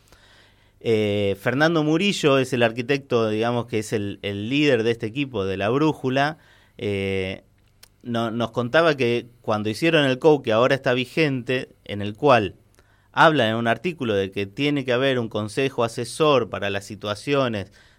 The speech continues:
de modificaciones urbanísticas y demás, eso fue un artículo que lo pusieron en el cow actual justamente para que se cree un organismo como el cuba.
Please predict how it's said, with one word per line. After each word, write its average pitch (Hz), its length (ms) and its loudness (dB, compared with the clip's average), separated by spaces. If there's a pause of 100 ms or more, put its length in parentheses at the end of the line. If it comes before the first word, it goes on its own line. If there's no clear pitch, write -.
de 107 140 -4
modificaciones 104 1000 -2
urbanísticas 107 520 -4
y 107 40 0
demás, 139 340 0 (500)
eso 156 260 -2
fue 156 100 -2
un 143 60 0
artículo 135 420 0
que 110 100 0
lo 104 140 0
pusieron 139 540 0
en 101 80 -4
el 98 140 -6
cow 135 400 -2
actual 135 420 0
justamente 156 720 -4
para 107 260 0
que 101 100 -8
se 110 180 -12
cree 170 520 -2 (140)
un 127 240 -6
organismo 147 580 -4
como 104 300 -4
el 104 100 -6
cuba. 110 380 -4